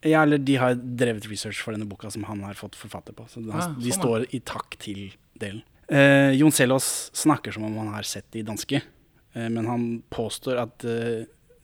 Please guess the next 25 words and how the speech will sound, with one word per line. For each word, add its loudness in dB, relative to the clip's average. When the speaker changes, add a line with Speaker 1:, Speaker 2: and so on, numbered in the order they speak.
Speaker 1:
de -4
norske -4
er -6
godt -6
oversatt, -6
så -8
hvem -8
vet? -14
Speaker 2:
Ja, -2
han -2
har 0
jo -4
ikke -4
peiling 2
i 2
så 4
fall, 6
for 2
de 10
er 8
jo 2
ikke 0
godt 4
oversatt. 6
Speaker 1:
Selås 4